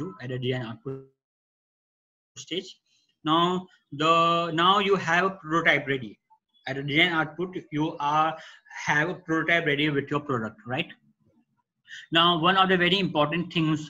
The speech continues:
at the design review stage is that over here you have to perform a well detailed, again, a plan usability engineering as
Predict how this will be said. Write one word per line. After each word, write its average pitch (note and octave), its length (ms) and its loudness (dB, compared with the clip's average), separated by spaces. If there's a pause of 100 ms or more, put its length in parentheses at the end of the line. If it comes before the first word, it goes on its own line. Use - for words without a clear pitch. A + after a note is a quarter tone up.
(120)
at C#3+ 120 -4
the C#3+ 80 -2
design C#3+ 280 2
review C#3+ 220 0
stage C#3 400 -2
is C3+ 180 -8
that B2+ 220 -8 (440)
over E3 280 4
here D#3 300 4
you D3 200 2
have C#3 220 -4
to D#3+ 80 -4
perform C3 600 -4
a C3+ 340 -4 (380)
well E3 400 4 (920)
detailed, D#3 680 0
again, D#3 540 2 (280)
a C3+ 120 -6 (280)
plan D3 540 0 (260)
usability D#3 800 0
engineering C#3 720 0 (720)
as E3+ 180 0